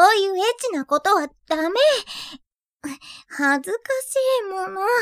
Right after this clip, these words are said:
うん。ほら、耳掃除、始めますよ。まずは、右耳からお掃除いたしましょう。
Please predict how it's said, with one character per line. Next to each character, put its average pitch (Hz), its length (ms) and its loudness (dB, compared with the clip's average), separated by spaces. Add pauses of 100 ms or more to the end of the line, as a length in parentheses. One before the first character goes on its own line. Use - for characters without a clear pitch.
(440)
う 349 680 -2
ん。 - 80 -10 (1040)
ほ 247 180 0
ら、 269 300 0 (600)
耳 233 340 -2
掃 359 360 -4
除、 254 200 -8 (440)
始 202 400 -8
め 415 160 -4
ま 403 160 2
す 254 160 -10
よ。 208 160 -8 (3250)
ま 302 300 0
ず 262 180 -10
は、 247 480 -12 (760)
右 226 400 -4
耳 294 360 0
か 262 240 -14
ら 294 80 -6 (480)
お 185 80 0
掃 277 320 -2
除 392 200 -6
い 294 60 -6
た 254 140 -6
し - 160 -6
ま 262 180 0
し - 160 -8
ょ 285 60 -6
う。 - 20 -8